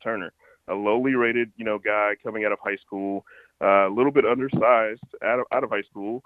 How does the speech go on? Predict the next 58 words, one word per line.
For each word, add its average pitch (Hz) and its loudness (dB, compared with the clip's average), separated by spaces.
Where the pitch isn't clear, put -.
He 107 -4
gets 208 -2
here, 127 2
he 110 -8
bulks 101 -2
up 110 0
a 143 0
little 135 6
bit, 139 4
puts 104 -10
the 101 -8
weight 104 -4
on, 127 -2
and 107 -10
that 104 0
speed 117 -2
is 107 -2
the 110 -12
difference, - -4
right? 98 2
You 110 -4
can 147 2
put 165 2
a 131 6
guy 117 4
out 117 0
there, 110 -4
if - -10
you 120 -10
can 123 -8
run, 139 -4
you - -12
can 101 -14
play. 85 -2
And 98 0
I 101 4
think 123 -2
that's, 117 4
that's - 0
what - -2
Hicks - -6
has 104 -2
above 101 -4
all, 107 0
all 104 0
everybody 104 -2
else. 120 0
He's 107 -12
the 101 -6
lowest 101 -2
rated 107 -2
guy 107 4
in 104 0
the 101 -10
class, 120 2
still 101 -2
a 95 -8
pretty, 107 -6